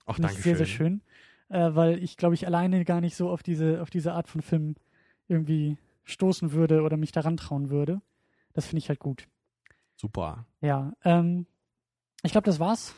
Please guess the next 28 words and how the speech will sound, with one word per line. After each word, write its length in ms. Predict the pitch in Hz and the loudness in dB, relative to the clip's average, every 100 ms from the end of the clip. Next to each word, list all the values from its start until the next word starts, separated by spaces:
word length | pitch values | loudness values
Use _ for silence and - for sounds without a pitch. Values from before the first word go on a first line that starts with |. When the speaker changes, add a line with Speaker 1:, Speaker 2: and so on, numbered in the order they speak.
| - | -4
Speaker 2:
langsam 300 | 262 247 254 | -2 0 -2
zu 120 | - | -4
Sinbad. 460 | - 254 285 302 - | -2 -2 0 -4 -4
Oder 260 | 165 165 | 0 2
Speaker 1:
Mhm. 160 | 170 131 | 2 2
Speaker 2:
möchtest 280 | 175 - - | 0 -2 -6
du 60 | |
noch 120 | 175 - | -4 -2
irgendwas 600 | 175 170 156 151 - - _ _ - | -2 0 -2 -2 -6 -20 _ _ -8
Brennendes 840 | - 175 170 160 156 - - - - | -4 -2 0 0 -2 -4 -14 -18 -8
loswerden? 680 | 165 170 - 156 151 147 143 _ _ _ - | -2 -2 0 -2 -2 -4 -10 _ _ _ 0
Speaker 1:
Nee, 240 | 143 107 - - | 2 2 0 -10
ich 140 | - - | -10 -2
denk 200 | 127 104 | -2 0
nicht. 220 | 95 - | -4 -4
Ich 40 | 107 | -4
glaub, 120 | 107 | 0
wir 80 | 110 | 2
haben 80 | 110 | 2
den 120 | 104 | 0
Film, 400 | - 107 101 98 | 0 0 0 -2
äh, 280 | 95 92 95 - - - _ _ _ | -2 -4 -6 -10 -20 -20 _ _ _
gut 160 | - 113 | -6 -2
genug 280 | 110 104 - | 0 0 -2
analysiert 680 | 107 101 101 98 101 87 - | 0 2 0 -2 -6 -6 -6
hier. 260 | 87 85 | -6 0
Speaker 2:
Ja, 240 | 180 151 127 - - _ - | 4 4 2 -12 -20 _ -2
ja, 220 | 170 | -2